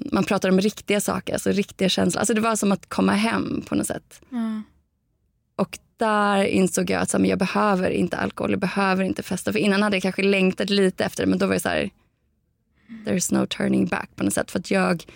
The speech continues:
Speaker 1: har lärt mig att hitta den känslan som jag letar efter i alkoholen,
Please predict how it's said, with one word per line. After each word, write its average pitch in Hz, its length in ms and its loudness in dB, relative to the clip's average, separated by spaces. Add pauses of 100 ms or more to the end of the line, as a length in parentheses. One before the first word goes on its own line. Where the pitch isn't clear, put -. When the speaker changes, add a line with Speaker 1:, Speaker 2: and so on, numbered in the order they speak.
(600)
Speaker 1:
har 208 140 0
lärt 190 260 2
mig 185 100 2
att 175 60 2
hitta 190 240 -2
den 185 160 2
känslan 185 640 -2 (420)
som 190 200 0
jag 185 120 2
letar 180 240 0
efter - 380 -4
i 196 60 0
alkoholen, - 600 -4